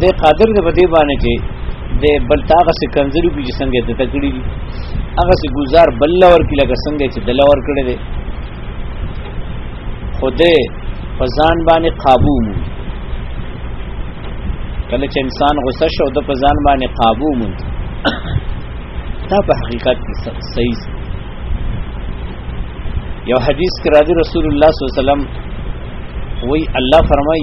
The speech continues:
یقول الله، یا ابن آدم، الله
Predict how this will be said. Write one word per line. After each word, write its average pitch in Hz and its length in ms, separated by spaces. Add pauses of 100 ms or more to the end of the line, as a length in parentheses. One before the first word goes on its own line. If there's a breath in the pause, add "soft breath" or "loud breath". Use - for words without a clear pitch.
یقول 127 240 (100)
الله، 110 260 (160)
یا 120 120
ابن 135 180
آدم، 160 280 (1900 loud breath)
الله 143 220